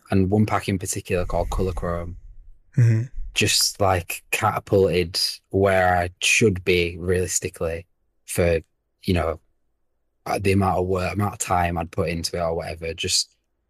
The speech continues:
Speaker 1: catapulted me way, way, way far forward.
Speaker 2: Yeah. Is it ever feel like, um, is it, uh,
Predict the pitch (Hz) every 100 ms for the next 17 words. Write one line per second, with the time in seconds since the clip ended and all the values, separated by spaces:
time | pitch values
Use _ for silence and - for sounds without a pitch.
0 | _ - 90 87 90 87 87 85 92 87
1 | 85 85 85 87 82 82 85 87 80 87
2 | 82 82 - _ _ - 87 82 82 -
3 | - _ _ - 110 101 113 _ _ _
4 | _ _ - 123 123 123 123 120 - 120
5 | 120 117 110 104 110 107 110 110 - -
6 | - _ _ _ _ _ - 117 117 117
7 | 113 110 107 101 117